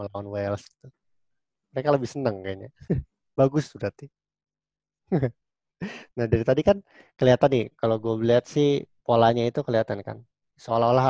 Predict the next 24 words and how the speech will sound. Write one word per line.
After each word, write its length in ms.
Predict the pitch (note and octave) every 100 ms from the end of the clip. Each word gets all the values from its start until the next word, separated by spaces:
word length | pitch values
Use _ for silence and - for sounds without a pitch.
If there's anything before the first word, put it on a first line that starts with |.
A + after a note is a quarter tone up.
| G#2+
ada 240 | G2+ - -
duel 320 | A2+ A2+ G#2+
gitu 160 | G2 A2+
antara 320 | G2+ G#2+ G#2
negara 320 | G#2 G#2 G#2+
lawan 320 | A2 G#2 G2+
klub 160 | G2 G#2+ -
gitu. 240 | A2 A#2 - _ _ _ _ _ _ _ -
Eh, 240 | A#2+ A2
ada 400 | G#2 - - A#2+
yang 80 | A2+
bilang 240 | A2 B2+ B2+
negara 320 | A2 G#2+ A#2+
lebih 640 | A2+ G#2 G#2+ G#2+ G#2 G#2 _ _ _ _ _ _
penting, 560 | A#2+ A2 D3+ A#2+ G2
tapi 240 | - G#2 -
klub 160 | B2+
bilang 240 | - C3 B2+
enggak. 560 | A2 D3 A#2 A2 C3+
Yang 180 | - A2+ A2
gaji 180 | G#2+ A2
pemain 240 | A#2+ B2 C#3+
kan 240 | E3+ D3+
klub, 240 | - G2